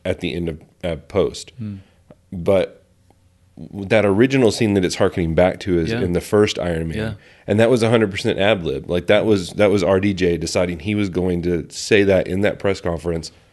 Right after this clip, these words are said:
Speaker 1: "I am Iron Man." That's not at all how
Speaker 2: In the first movie.
Speaker 1: in the first, in the
Speaker 2: Hmm.
Speaker 1: first Iron Man movie. That's not at all what the plan was. That wasn't
Speaker 2: Yeah.
Speaker 1: what he was gonna say. It's what wasn't in the script.
Speaker 2: Yeah.
Speaker 1: He just did it.
Speaker 2: Yeah.
Speaker 1: But that was, that became a defining piece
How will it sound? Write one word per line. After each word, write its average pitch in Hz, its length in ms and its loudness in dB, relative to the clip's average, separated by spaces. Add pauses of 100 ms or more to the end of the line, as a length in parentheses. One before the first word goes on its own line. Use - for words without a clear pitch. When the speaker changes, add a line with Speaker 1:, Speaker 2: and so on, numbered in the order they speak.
(220)
Speaker 1:
"I 98 100 -2
am 95 120 2
Iron 90 220 0
Man." 78 180 -6
That's 85 240 -4
not 95 240 0
at 85 200 -2
all 110 320 4
how 95 500 0
Speaker 2:
In 123 100 -6
the 107 80 -6
first 98 300 -6
movie. 92 180 -10
Speaker 1:
in 104 80 2
the 90 80 0
first, - 400 2
in 101 80 -2
the 95 60 -2
Speaker 2:
Hmm. 107 60 -6
Speaker 1:
first 101 220 2
Iron 87 180 2
Man 80 180 -4
movie. 76 220 -10 (1000)
That's 101 240 2
not 104 160 4
at 92 60 0
all 98 240 6
what 110 120 4
the 87 60 -6
plan 90 320 0
was. 76 180 -10
That 80 100 -6
wasn't 85 240 -2
Speaker 2:
Yeah. - 20 0
Speaker 1:
what 85 100 -2
he - 20 2
was 80 100 -2
gonna 80 140 -4
say. 113 180 4
It's 110 140 2
what 98 120 -2
wasn't 90 200 -4
in 78 140 -6
the 76 60 -10
script. - 420 0 (160)
Speaker 2:
Yeah. - 80 -18 (200)
Speaker 1:
He 110 140 -4
just 82 360 -4
did 98 200 4
it. - 260 -6 (580)
Speaker 2:
Yeah. - 120 -18 (460)
Speaker 1:
But 104 260 2
that 107 220 0
was, 113 240 -2
that 101 220 2
became 113 460 0
a 101 60 0
defining 98 880 0
piece - 460 -2